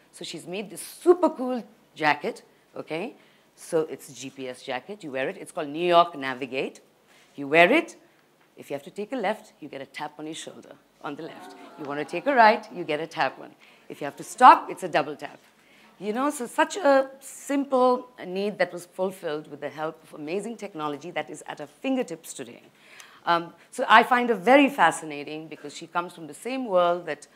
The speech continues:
we inhabit. You know, we're all educated, we've all got the kind of opportunities that, you know, we should be so grateful for.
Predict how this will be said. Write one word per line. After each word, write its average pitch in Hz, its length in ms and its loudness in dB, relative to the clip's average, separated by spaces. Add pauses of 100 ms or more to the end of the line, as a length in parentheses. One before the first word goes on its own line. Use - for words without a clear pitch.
(200)
we 175 180 -6
inhabit. 147 580 -8
You 135 220 -14
know, 151 120 -12
we're 143 200 -8
all 160 200 -2
educated, 151 680 -6
we've 120 140 -18
all 151 140 -6
got 175 140 -8
the - 60 -20
kind 165 160 -10
of 156 80 -10
opportunities 143 800 -12
that, - 220 -16
you 143 80 -18
know, - 80 -16
we 127 100 -14
should - 200 -18
be 160 100 -16
so 151 200 -12
grateful 156 440 -10
for. 123 300 -12